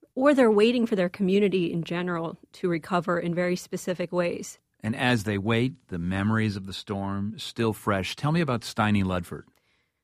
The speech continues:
Speaker 1: So Steiny is a renter in Rockaway,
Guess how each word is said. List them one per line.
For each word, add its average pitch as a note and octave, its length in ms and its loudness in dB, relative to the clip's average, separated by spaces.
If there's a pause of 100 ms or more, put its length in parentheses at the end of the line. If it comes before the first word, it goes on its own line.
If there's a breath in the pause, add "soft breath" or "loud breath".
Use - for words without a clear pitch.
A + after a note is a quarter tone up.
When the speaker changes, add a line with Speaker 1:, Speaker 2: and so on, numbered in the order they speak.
(200)
Speaker 1:
So A#3 160 2
Steiny B3+ 680 2
is G#3+ 140 0
a F#3+ 80 2
renter F#3 500 -2
in G3 160 -6
Rockaway, F3+ 640 -2